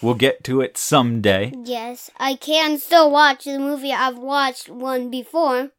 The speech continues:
Speaker 1: Uh, you watched a couple minutes of Critters. Critters two, actually. You watched a few minutes of Critters two.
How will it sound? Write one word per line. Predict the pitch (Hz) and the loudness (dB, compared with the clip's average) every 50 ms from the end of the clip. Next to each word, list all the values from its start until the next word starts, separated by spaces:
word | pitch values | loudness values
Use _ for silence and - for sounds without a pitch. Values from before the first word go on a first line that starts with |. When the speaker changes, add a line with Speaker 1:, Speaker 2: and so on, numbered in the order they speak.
| _ - | _ 0
Speaker 1:
Uh, | - 190 | 2 4
you | 196 202 202 254 | 4 4 2 2
watched | 269 285 240 208 - - | 4 4 4 4 4 0
a | 190 - | -2 0
couple | - 165 156 - 117 110 | 2 0 0 0 0 -2
minutes | 110 107 104 95 82 71 - - | 0 2 2 2 0 -2 -4 -6
of | 82 - | -10 -10
Critters. | _ - - - - - - - - - _ _ _ _ _ _ | _ -6 -6 -6 -6 -8 -12 -12 -16 -18 _ _ _ _ _ _
Critters | - - 147 131 123 104 - | 2 2 2 4 4 0 -2
two, | - - - 117 101 87 76 - - | -6 -4 -2 0 0 0 -2 -4 -2
actually. | - 85 82 - - 90 82 78 | -2 -2 -2 -2 -4 -6 -4 -2
You | 80 82 | 0 2
watched | 98 101 98 - - 98 | 2 2 2 0 -2 -6
a | |
few | - - 95 90 | -6 -4 -6 -6
minutes | 87 85 85 80 - | -4 -6 -6 -8 -10
of | 82 _ | -14 _
Critters | - - 76 76 73 - | -10 -10 -10 -10 -12 -14
two. | - - - - 80 | -12 -12 -12 -12 -12